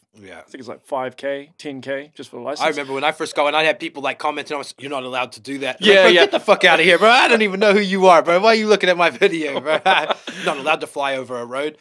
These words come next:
Speaker 1: All right, bro. To block, you know.
Speaker 2: <laughs> Well,
Speaker 1: But
Speaker 2: have you, have you actually, 'cause the C A A have a map, a map of actually where you're allowed to fly.
Speaker 1: Yeah.
Speaker 2: And, bro, most of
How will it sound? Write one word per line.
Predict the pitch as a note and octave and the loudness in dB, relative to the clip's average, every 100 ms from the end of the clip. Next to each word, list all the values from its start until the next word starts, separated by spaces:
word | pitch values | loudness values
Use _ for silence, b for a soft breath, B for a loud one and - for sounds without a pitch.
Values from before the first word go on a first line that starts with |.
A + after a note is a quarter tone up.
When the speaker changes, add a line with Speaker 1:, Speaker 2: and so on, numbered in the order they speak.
| b - | b -2
Speaker 1:
All | D3+ | -2
right, | C#3+ | 0
bro. | C#3+ C#3 B2+ _ _ _ - | -4 -8 -10 _ _ _ -6
To | C#3+ | -6
block, | A#2 D#3 D#3+ E3 - B B B B | -2 2 2 2 -8 B B B B
you | D#3 D#3+ | 0 2
know. | D#3 D3+ | 2 -2
Speaker 2:
<laughs> | b b b b b F#3 | b b b b b 2
Well, | E3 | 4
Speaker 1:
But | |
Speaker 2:
have | F#3 | 2
you, | G#3+ G#3 | -2 -2
have | F#3 F#3 | -2 0
you | G#3+ | -2
actually, | - G3 D#3 | -2 -6 -6
'cause | - D3+ C#3 | -8 -16 -14
the | C#3 | -14
C | - F3+ | -10 -6
A | D3 C#3 C#3+ | -4 -2 -4
A | C3 | -4
have | C3+ - _ | -10 -14 _
a | C3+ | -12
map, | B2 D#3+ G#3 _ _ _ _ | -6 -6 -6 _ _ _ _
a | - D3 | -16 -14
map | C3 C#3 C#3 | -6 -6 -6
of | B2 | -14
actually | C#3 B2+ C#3 | -14 -14 -14
where | B2 C3+ | -10 -8
you're | B2+ | -8
allowed | B2 B2 | -8 -12
to | A#2+ | -14
fly. | D#3+ F#3+ D#4 A#2+ | -8 -8 -8 -8
Speaker 1:
Yeah. | C3 G#2+ _ _ _ _ | -6 -6 _ _ _ _
Speaker 2:
And, | D#3 C#3 | -8 -6
bro, | E3 D3 C3+ C3+ | 0 0 0 -4
most | D#3+ E3 E3 D3+ D3 | -10 -6 -6 -8 -10
of | C3 | -10